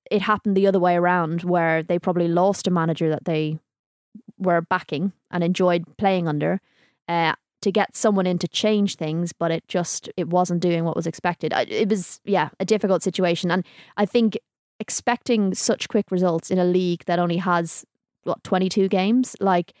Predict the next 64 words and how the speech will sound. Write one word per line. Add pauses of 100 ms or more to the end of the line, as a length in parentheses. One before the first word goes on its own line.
(320)
you
can
go
through
a
rough
patch
of
four
or
five
games
and
it
can
have (240)
quite
a (200)
big
impact
on
your
season. (440)
Um,
and
we
see
plenty
of
teams
go
through
it.
Man
City
have
done
it. (640)
You
know,
<laughs>
you,
you
were
talking
about
getting
rid
of
Taylor
early
on
this
season. (300)
They've
kind
of
come
out
the
other
side
of
that.